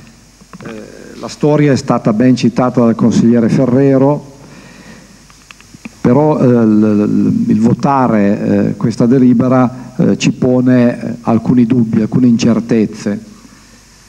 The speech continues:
L'incertezza, eh, principale è quella, il dubbio è quella di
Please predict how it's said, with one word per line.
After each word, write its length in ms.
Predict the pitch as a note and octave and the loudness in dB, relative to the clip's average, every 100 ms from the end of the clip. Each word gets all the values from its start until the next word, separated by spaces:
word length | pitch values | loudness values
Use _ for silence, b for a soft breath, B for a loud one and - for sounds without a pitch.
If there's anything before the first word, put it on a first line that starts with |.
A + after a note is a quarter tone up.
| B B - - - - - | B B -20 -20 -20 -20 -10
L'incertezza, 1200 | - B2 C#3 A#2 E3 F3 - D3 B2 - - G#2+ | -2 0 0 -2 0 0 0 0 0 -4 -4 -2
eh, 40 | G#2+ | -2
principale 840 | B2+ B2+ - - D3 E3+ D3 A#2+ | -2 -2 -2 -2 0 2 2 0
è 140 | B2 A2 | -2 0
quella, 400 | C3 B2+ A#2+ A#2 | 0 2 2 2
il 120 | A2+ | 0
dubbio 400 | C#3 D#3+ C#3 A#2 | 0 0 0 0
è 20 | |
quella 320 | - C3 B2+ | 0 0 0
di 540 | G#2 A#2+ A#2+ A#2 - | 0 2 0 -2 -14